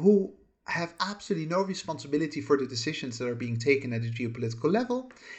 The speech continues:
And every time we have some kind of glowing article that says another ten thousand Russian soldiers died, then we are actually saying that we're happy that ten thousand eighteen-year-old boys are now being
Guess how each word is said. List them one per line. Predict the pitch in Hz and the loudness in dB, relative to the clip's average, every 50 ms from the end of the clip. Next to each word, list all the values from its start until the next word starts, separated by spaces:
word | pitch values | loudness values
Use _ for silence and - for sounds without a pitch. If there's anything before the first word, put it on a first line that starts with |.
| - - | -12 -2
And | 135 143 | 0 6
every | 151 170 208 214 233 | 8 8 8 8 6
time | - 196 175 151 131 135 135 | 0 0 -2 -2 -2 -2 -2
we | 143 175 196 208 196 180 143 - - - - - _ _ - _ _ _ _ _ | 2 2 4 4 2 0 -4 -10 -16 -20 -20 -20 _ _ -20 _ _ _ _ _
have | - - - 160 175 160 143 - | -12 -6 -2 0 0 0 0 -2
some | - - 196 220 226 220 - | -4 -2 0 0 0 -2 -4
kind | 170 165 156 147 | -4 -4 -2 -2
of | 143 131 117 117 113 | -2 -2 -2 -2 -2
glowing | 113 131 143 151 160 175 180 180 165 156 143 135 123 117 117 110 113 - - - - - _ _ _ - | 2 4 4 6 6 6 4 2 0 0 2 2 2 0 0 0 -2 -4 -10 -16 -20 -20 _ _ _ 2
article | - 165 190 196 196 175 - - 151 135 120 113 | 4 6 6 4 2 0 -6 -2 0 0 0 0
that | 127 127 - | -2 -4 -4
says | - - 170 151 123 113 117 - - | -2 0 0 0 0 0 -2 -6 -6
another | - 143 147 156 156 147 | -4 -2 -2 0 0 0
ten | 135 - 180 160 151 | -2 -4 -6 -8 -6
thousand | - 143 135 123 135 131 120 | -4 -4 -4 -4 -4 -6 -6
Russian | 135 135 120 - 131 120 | -4 -4 -4 -6 -6 -8
soldiers | 117 - 120 117 117 117 113 113 | -4 -4 -4 -4 -2 -2 -4 0
died, | 139 165 180 202 220 220 - - _ _ _ - | 2 4 4 4 2 2 -2 -14 _ _ _ -4
then | - 147 143 139 127 - - - 139 135 | -2 -2 -2 -2 -4 -10 -12 -16 -12 -8
we | 143 160 156 139 | -4 2 4 4
are | 127 120 135 | 6 4 4
actually | 151 - - 160 | 0 -4 -6 -8
saying | 143 - 151 147 147 147 139 131 | -4 2 4 4 4 4 2 -2
that | 120 131 123 - | -4 -6 -4 -2
we're | - 127 117 | -2 -2 -2
happy | 110 151 170 - - 160 | -2 -4 -6 -4 -4 -2
that | - 131 117 - | 0 0 -2 -2
ten | - 147 151 147 | -4 -6 -6 -6
thousand | - 135 131 120 127 127 - | -6 -6 -6 -6 -6 -6 -2
eighteen-year-old | - 135 147 143 - 143 135 127 127 120 120 120 117 | 0 0 0 0 -2 -8 -6 -4 -2 -2 -2 0 4
boys | 139 139 147 151 156 151 - - - - _ _ _ _ _ _ _ | 6 8 8 8 6 2 -4 -6 -8 -10 _ _ _ _ _ _ _
are | - 131 131 | 0 0 0
now | 127 131 131 127 | 0 0 -4 -6
being | 123 127 127 120 123 127 123 120 120 117 | -4 -4 -2 -2 -2 -4 -6 -8 -8 -10